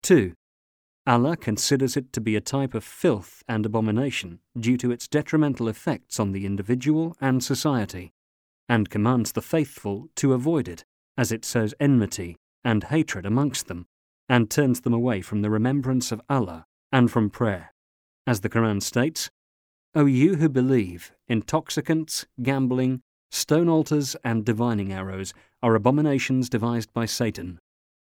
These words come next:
Avoid them so that you may be successful. Satan only seeks to sow enmity and hatred among you by means of wine and gambling, and to keep you from the remembrance of God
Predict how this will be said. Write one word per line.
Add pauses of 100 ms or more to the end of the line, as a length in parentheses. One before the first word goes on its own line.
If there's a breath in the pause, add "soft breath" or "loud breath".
Avoid
them
so
that
you
may
be
successful. (640)
Satan
only
seeks
to
sow
enmity
and
hatred
among
you
by
means
of
wine
and
gambling, (520)
and
to
keep
you
from
the
remembrance
of
God